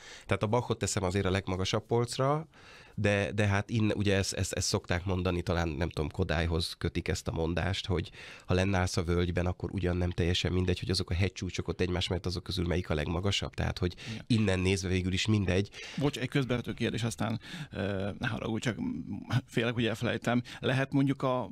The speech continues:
Speaker 2: Bach meg Beethoven mellé oda tenni mondjuk, ö, Ian Anderson-t a Jethro Tullból, vagy akár Kurt Co-,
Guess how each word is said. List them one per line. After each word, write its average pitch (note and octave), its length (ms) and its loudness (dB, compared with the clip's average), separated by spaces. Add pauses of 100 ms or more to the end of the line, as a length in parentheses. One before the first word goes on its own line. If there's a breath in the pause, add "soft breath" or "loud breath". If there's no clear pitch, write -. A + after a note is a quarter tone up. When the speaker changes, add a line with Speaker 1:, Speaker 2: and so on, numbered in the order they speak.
Speaker 2:
Bach B2+ 320 0
meg A2+ 240 -2
Beethoven A#2+ 460 0
mellé A#2+ 200 2
oda A#2+ 200 0
tenni A#2 300 2
mondjuk, A#2 400 2
ö, A#2 160 2
Ian B2 220 2
Anderson-t A#2 540 0
a A#2 60 -4
Jethro B2 280 -2
Tullból, A#2 600 0 (320 loud breath)
vagy A#2+ 100 0
akár A#2 240 -4
Kurt B2 280 0
Co-, - 240 -2